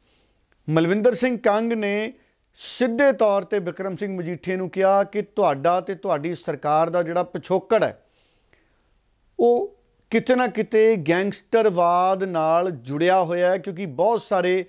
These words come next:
ਅਜਿਹੇ ਸ਼ੱਕੀ ਲੋਕਾਂ ਦੀਆਂ ਤਸਵੀਰਾਂ ਪੁਰਾਣੇ ਸਮੇਂ 'ਚ ਲੀਡਰਾਂ ਦੇ ਨਾਲ ਚਰਚਾ 'ਚ ਆਈਆਂ ਨੇ। ਸੋ ਮਲਵਿੰਦਰ ਸਿੰਘ ਕੰਗ ਨੇ ਇੱਕ ਵੱਡਾ ਇਲਜ਼ਾਮ ਲਾਤਾ ਕਿ ਬਿਕਰਮ ਮਜੀਠੀਏ ਦੀ ਸਰਕਾਰ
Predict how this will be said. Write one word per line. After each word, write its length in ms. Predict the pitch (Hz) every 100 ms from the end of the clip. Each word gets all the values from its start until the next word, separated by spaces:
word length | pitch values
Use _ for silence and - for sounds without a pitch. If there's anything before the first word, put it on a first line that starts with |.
| _ _ _ -
ਅਜਿਹੇ 400 | 170 170 165 196
ਸ਼ੱਕੀ 480 | 180 180 170 - 202
ਲੋਕਾਂ 460 | 185 170 165 180 180
ਦੀਆਂ 280 | 170 175 170 170
ਤਸਵੀਰਾਂ 680 | 160 170 165 170 180 180 175 _ _ _ _ -
ਪੁਰਾਣੇ 380 | 170 175 190 185
ਸਮੇਂ 380 | - 165 175 170
'ਚ 120 | 185
ਲੀਡਰਾਂ 500 | 160 165 160 170 170
ਦੇ 100 | 175
ਨਾਲ 260 | 160 156 165
ਚਰਚਾ 480 | - 160 143 180 175
'ਚ 120 | -
ਆਈਆਂ 340 | - 185 185
ਨੇ। 100 | 127 98 _ _ _ -
ਸੋ 80 |
ਮਲਵਿੰਦਰ 460 | 202 180 185 202 220
ਸਿੰਘ 220 | 208 226
ਕੰਗ 260 | 185 185 196
ਨੇ 120 | 202
ਇੱਕ 140 | 208 170
ਵੱਡਾ 280 | 165 196 202
ਇਲਜ਼ਾਮ 300 | 180 170 170
ਲਾਤਾ 360 | 151 143 170 165 _ _ _ _ -
ਕਿ 80 | 190
ਬਿਕਰਮ 380 | 156 165 202 208
ਮਜੀਠੀਏ 500 | 190 180 165 - 196
ਦੀ 160 | 185 190
ਸਰਕਾਰ 720 | - - 147 160 156 175